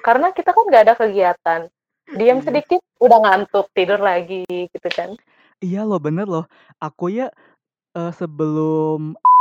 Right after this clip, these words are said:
Speaker 2: oke, berarti, eh, Liani apa, eh, se-, sehat-sehat aja berarti ya?
Speaker 1: Iya, sehat, puji Tuhan.
Speaker 2: Oke. Eh, berarti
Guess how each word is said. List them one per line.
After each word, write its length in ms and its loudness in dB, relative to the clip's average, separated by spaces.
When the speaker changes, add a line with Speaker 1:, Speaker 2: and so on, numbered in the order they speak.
Speaker 2:
oke, 640 -6
berarti, 640 -4
eh, 360 -10
Liani 440 -4
apa, 320 -12
eh, 120 -6
se-, 120 -14
sehat-sehat 480 -8
aja 240 -4
berarti 320 -4
ya? 320 -8
Speaker 1:
Iya, 400 2
sehat, 560 -2
puji 240 0
Tuhan. 800 -2
Speaker 2:
Oke. 560 -10
Eh, 160 -8
berarti 320 -4